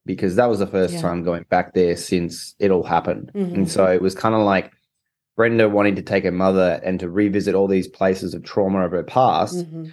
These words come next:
Speaker 1: That, that place was also a place of joy for them once as well. So it was kinda like, that's where all their family connect. Gulagan Bone is, you know, where a lot of the mob come from. And we still talk about that fondly, but yet there's this, um, painful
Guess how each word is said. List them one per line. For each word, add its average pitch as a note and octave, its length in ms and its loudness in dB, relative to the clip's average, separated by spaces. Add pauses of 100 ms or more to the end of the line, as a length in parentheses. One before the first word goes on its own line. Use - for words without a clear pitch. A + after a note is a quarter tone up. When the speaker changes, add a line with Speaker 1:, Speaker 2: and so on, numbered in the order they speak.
(260)
Speaker 1:
That, G3 360 2
that D#3 220 2
place D3+ 340 2
was A#2 140 2
also B2 340 2 (140)
a E2+ 60 -4
place G#2 340 -4
of E2+ 100 -16
joy C3 320 2
for D#3 140 -2
them F2+ 180 -4
once F2+ 240 -4
as F2 140 -10
well. G2 360 0
So G2 300 2
it F2+ 80 2
was G2+ 160 -4
kinda G#2+ 240 -4
like, F#2 320 -4
that's G#2+ 240 0
where A2 140 4
all G2+ 100 4
their F2+ 140 2
family G2 380 0
connect. G2 460 -2 (540)
Gulagan G2+ 420 2
Bone G2+ 360 2
is, F2+ 280 -6
you G2+ 120 -4
know, F#2 200 0
where F#2 160 2
a F2+ 60 0
lot G2+ 180 2
of G#2+ 60 2
the G2 80 0
mob F#2 300 -2
come F#2+ 180 -2
from. G2 220 0
And G2+ 160 0
we G2+ 80 2
still C3 280 0
talk G#2 220 -2
about F2+ 220 0
that - 180 -4
fondly, A2+ 340 2
but G2+ 320 -2
yet G2+ 320 0 (400)
there's G2+ 220 2
this, G2 400 -2
um, F2+ 540 -2 (240)
painful G#2 800 0